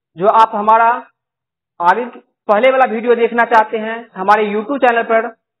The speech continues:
आप city, study city के नाम से search कर सकते हैं और पिछले वाले video देख सकते हैं। तो आज हम यहाँ से class शुरुआत करते हैं कि अगला क्या कहता है कि भारत में भूमि उपयोग का प्रारूप,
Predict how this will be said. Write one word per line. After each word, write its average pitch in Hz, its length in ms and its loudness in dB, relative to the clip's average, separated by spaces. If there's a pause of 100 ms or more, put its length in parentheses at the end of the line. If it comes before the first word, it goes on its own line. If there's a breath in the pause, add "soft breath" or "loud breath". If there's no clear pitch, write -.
(280)
आप 185 260 2
city, 226 280 -8 (240)
study 254 440 2
city 247 300 -8
के 233 100 0
नाम 214 180 0
से 214 120 -12
search 214 280 -2
कर 214 160 -2
सकते 214 300 -6
हैं 220 240 -6 (340)
और 254 240 4 (580)
पिछले 262 300 -2
वाले 226 220 2
video 214 340 -2 (300)
देख 202 220 0
सकते 147 280 -12
हैं। 120 360 -18
तो - 120 -10 (240)
आज 226 160 6
हम 240 380 -2 (160)
यहाँ 170 220 -2
से 240 120 -4
class 220 300 0 (140)
शुरुआत 190 360 0
करते 240 260 -2
हैं 254 180 -6 (460)
कि 233 40 -8 (180)
अगला 196 280 2 (1500)
क्या 233 80 0
कहता 240 200 0
है 247 60 -4
कि 262 100 -2
भारत 247 460 2
में 247 280 -4 (500)
भूमि 233 280 0
उपयोग 247 440 0
का 247 180 2 (800)
प्रारूप, 220 480 2